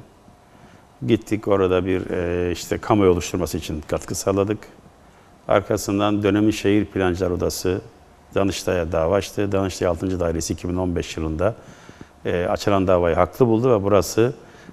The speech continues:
bir tarım arazisidir, tarım toprağıdır dedi. Ve, e, alınan kararı iptal ederek orayı büyük düzen o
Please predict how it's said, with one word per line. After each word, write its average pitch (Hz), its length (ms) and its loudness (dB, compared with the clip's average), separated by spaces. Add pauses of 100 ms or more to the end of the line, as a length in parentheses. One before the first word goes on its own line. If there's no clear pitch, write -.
(120)
bir 98 100 0
tarım 117 340 6
arazisidir, 110 480 6
tarım 107 300 0
toprağıdır 104 560 0
dedi. 110 280 0 (720)
Ve, 110 280 2 (100)
e, 90 380 -2
alınan 110 320 4
kararı 92 340 2
iptal 117 260 2
ederek 110 320 4 (200)
orayı 107 460 2
büyük 117 340 0
düzen 110 280 0
o 104 280 2